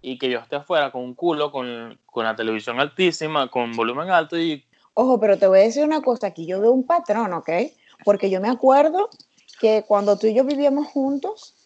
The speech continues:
Speaker 2: había otro carajo, un día, camino al trabajo, tipo a las dos de la tarde, el carajo me mandó un mensaje. Me acuerdo que un mes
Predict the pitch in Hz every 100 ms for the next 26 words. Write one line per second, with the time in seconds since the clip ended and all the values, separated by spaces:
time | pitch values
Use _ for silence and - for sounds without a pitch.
0 | _ _ _ _ _ _ _ 196 196 190
1 | - 202 247 269 247 240 254 311 - 208
2 | 208 202 196 240 - _ _ _ _ _
3 | _ _ 214 208 202 214 214 196 185 226
4 | 220 180 170 175 165 190 208 208 196 208
5 | - 202 190 185 208 226 220 214 226 220
6 | 196 294 294 208 214 233 269 - 269 277
7 | 311